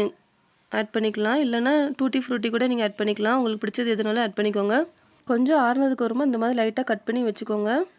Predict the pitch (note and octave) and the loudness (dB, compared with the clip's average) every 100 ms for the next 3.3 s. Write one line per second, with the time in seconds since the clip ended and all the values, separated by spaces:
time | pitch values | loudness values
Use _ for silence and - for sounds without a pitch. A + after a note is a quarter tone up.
0 | _ _ _ _ _ _ _ _ _ _ | _ _ _ _ _ _ _ _ _ _
1 | _ _ _ _ - B3 C4+ D#4 B3+ A#3+ | _ _ _ _ -6 0 4 4 4 4
2 | C#4+ C4 C4 D4 B3 A#3 D4+ C4 A#3 A3+ | 2 2 2 2 0 0 0 0 2 0
3 | A#3+ A3 | 0 0